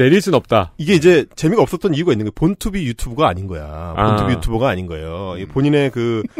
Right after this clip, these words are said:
Speaker 2: 진짜 정체성이 유튜버가 아니다 보니까
Speaker 3: 네.
Speaker 2: 정체성이 유튜버인 사람은 못 참거든요.
Speaker 1: 어, 그럼요.
Speaker 2: "이건 유튜브 각인데?" 이
Speaker 3: 음.
Speaker 2: 분명히 그 생각을 하거든요.
Speaker 3: 음.
Speaker 2: 근데 이 사람은 아닌 거죠.
Speaker 3: 네.
Speaker 2: "나는 팔 급이다.
Speaker 3: 음, 그렇죠.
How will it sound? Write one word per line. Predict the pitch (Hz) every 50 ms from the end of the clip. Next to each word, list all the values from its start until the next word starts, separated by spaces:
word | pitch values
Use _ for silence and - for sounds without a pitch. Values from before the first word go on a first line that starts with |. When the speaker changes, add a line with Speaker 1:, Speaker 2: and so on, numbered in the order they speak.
| - _
Speaker 2:
진짜 | - - 151 147 214
정체성이 | 160 147 135 - 156 156 - 156 147 131
유튜버가 | 127 - - 160 151 147 151 123 78 90
아니다 | 120 262 135 135 113
보니까 | 92 92 95 98 - - 131 110 90 - _ - -
Speaker 3:
네. | - 90 76 69 69 - _ _ _ _ _ _ -
Speaker 2:
정체성이 | - 190 226 - 311 285 - 277 247 175
유튜버인 | 151 - - 208 226 220 202
사람은 | 185 190 196 180 139
못 | 117 156 -
참거든요. | - - 349 - - 294 214 170 156 127 113 104
Speaker 1:
어, | 175 170 170 -
그럼요. | 117 170 165 165 151 139 135 127 110 87 73 - -
Speaker 2:
"이건 | 170 190 240 - 330 339 226 151
유튜브 | 220 - - - 330 349 302
각인데?" | - - 131 131 165 160 165 214 285 415 381 _ -
이 | - -
Speaker 3:
음. | - 85
Speaker 2:
분명히 | - 294 370 381 392 359
그 | - -
생각을 | 202 254 247 233 214 226
하거든요. | 247 226 170 147 202 330 339 _ _ _
Speaker 3:
음. | 101 90
Speaker 2:
근데 | 123 180
이 | 165 156
사람은 | 190 196 196 170
아닌 | 117 107 143 151 147 120
거죠. | 110 101 85 90 87 82 -
Speaker 3:
네. | - 107 95 76 69 - -
Speaker 2:
"나는 | 127 127 139 151 156
팔 | - 233 240
급이다. | 214 208 156 131 - 98 92 - - _ _ - - -
Speaker 3:
음, | 107 101 90 80 -
그렇죠. | - - 127 - 220 - 107